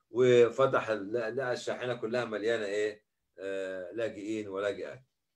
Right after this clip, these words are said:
الهجره الاقتصاديه لاصحاب المراكب والمركبات، والتي في غالبها ما سوف تك-، تتبع سياسه اللجوء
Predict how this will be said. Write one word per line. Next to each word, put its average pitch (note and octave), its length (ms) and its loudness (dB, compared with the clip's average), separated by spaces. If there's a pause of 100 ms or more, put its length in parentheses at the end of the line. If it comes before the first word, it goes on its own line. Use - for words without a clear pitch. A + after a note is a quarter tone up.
(460)
الهجره G#3+ 280 6
الاقتصاديه F#3+ 460 6
لاصحاب D#3 380 0
المراكب D3+ 520 0
والمركبات، A#2 640 -6
والتي D#3 320 -2
في C#3+ 180 -2
غالبها G3+ 580 4
ما D#3 160 -6
سوف C3 280 -8
تك-، A#2+ 260 -10 (200)
تتبع F3+ 520 -4
سياسه D3 520 -4
اللجوء C#3 480 0